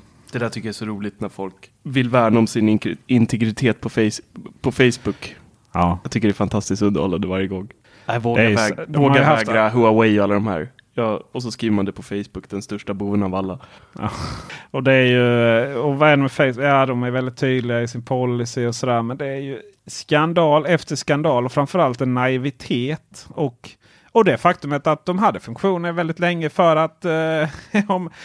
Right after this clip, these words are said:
Speaker 2: om du och jag var vänner och, och, eh, och du accepterade att, eh, något, någon jävla app från, eh, Cambridge Analytica, ja, då helt plötsligt så fick de min information också. Alltså det var ju så här,
Speaker 1: Mm.
Speaker 2: den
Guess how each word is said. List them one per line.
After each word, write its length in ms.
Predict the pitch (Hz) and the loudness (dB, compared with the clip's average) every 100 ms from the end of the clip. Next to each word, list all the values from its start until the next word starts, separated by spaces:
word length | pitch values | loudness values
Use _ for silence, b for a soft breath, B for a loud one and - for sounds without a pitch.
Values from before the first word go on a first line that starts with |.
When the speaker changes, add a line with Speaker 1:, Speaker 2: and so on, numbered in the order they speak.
| B 160 - | B -10 -2
Speaker 2:
om 220 | 170 175 | -2 0
du 120 | 160 | 0
och 80 | 151 | 2
jag 120 | 190 | 4
var 100 | 170 | 4
vänner 460 | 185 190 147 156 160 | 2 0 0 0 2
och, 560 | 165 156 175 160 156 156 | 2 0 0 -2 0 0
och, 80 | |
eh, 360 | 156 151 147 139 | 2 2 0 -2
och 80 | 156 | -2
du 180 | 165 139 | 0 0
accepterade 760 | - 147 - 180 147 143 147 | -2 -6 0 2 2 2 2
att, 220 | 143 - | 0 -2
eh, 60 | 165 160 160 156 156 151 | -2 0 2 0 -2 -2
något, 240 | 147 160 | -4 -4
någon 140 | 156 147 | -4 0
jävla 220 | 147 135 | 0 2
app 320 | 160 156 - | 2 0 -2
från, 320 | - 160 151 | 2 2 2
eh, 400 | 151 147 147 151 151 | 0 0 0 -2 -4
Cambridge 580 | - 180 147 139 135 131 | 0 0 2 -2 -4 -2
Analytica, 500 | 156 156 156 131 135 139 | 0 0 -2 -6 -4 0
ja, 140 | 160 98 | 0 0
då 60 | |
helt 140 | 127 160 | -4 0
plötsligt 320 | 202 208 196 | 0 0 -4
så 80 | 202 | -2
fick 200 | 202 190 | 0 0
de 120 | 196 | 0
min 200 | 190 180 | 0 -2
information 400 | 170 185 185 180 | -2 -2 0 0
också. 260 | 123 - 107 | 0 -4 -6
Alltså 180 | 123 | -4
det 60 | 175 | -2
var 100 | 180 | 0
ju 60 | 170 | 2
så 80 | |
här, 100 | 165 - B B | 0 -2 B B
Speaker 1:
Mm. 120 | 165 175 | 0 2
Speaker 2:
den 200 | 147 | 2